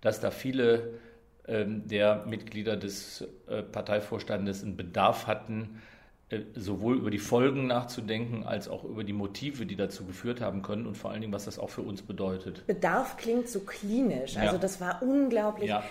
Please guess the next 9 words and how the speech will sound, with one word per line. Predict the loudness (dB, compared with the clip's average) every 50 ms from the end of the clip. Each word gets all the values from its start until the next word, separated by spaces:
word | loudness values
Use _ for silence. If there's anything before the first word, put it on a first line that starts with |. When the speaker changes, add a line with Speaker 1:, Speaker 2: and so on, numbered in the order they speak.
| -10 -8 4
Speaker 2:
emotional | 6 8 10 10 10 8 4 2 0 2 2 4 6 6 6 6 6
Speaker 1:
Tiefes. | 6 6
Speaker 2:
gestern. | 6 4 4 2 -2 -2 -2 0 0
Das | -2 -2 0 0
war | 0 0 0 -2 -4 -10 -8 -6
Speaker 1:
Bedürfnis. | 0 2 4 8 8 8
Speaker 2:
leidenschaftlich, | 8 8 6 6 4 4 2 0 -4 -6 -6 -8 -10 -12 -10 -6 -2 0 0 0
Speaker 1:
Ja. | 0 -2 -2
Speaker 2:
genau. | -2 0 2 2 2 2 0 0